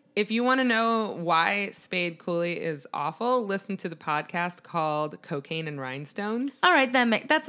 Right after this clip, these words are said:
Speaker 2: that tells me enough. <laughs>
Speaker 1: Yeah,
Speaker 2: That tells
Speaker 1: there's an
Speaker 2: me a good amount.
Speaker 1: episode about,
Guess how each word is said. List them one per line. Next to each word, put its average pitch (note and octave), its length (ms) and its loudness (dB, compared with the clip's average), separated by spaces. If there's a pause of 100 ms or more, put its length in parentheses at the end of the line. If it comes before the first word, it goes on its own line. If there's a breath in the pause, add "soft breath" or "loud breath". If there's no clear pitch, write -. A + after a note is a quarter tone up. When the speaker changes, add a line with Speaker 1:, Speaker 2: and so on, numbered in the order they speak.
(140)
Speaker 2:
that D#4+ 220 2
tells G3 220 2
me E3+ 120 0
enough. C#3 480 0
<laughs> - 20 -20
Speaker 1:
Yeah, G3+ 220 6
Speaker 2:
That - 160 -4
tells A#3+ 140 4
Speaker 1:
there's A3+ 160 2
an G#3+ 80 6
Speaker 2:
me G3+ 80 6
a G#3+ 120 6
good G3+ 140 4
amount. A#3 520 4
Speaker 1:
episode - 100 -2 (100)
about, F3+ 480 4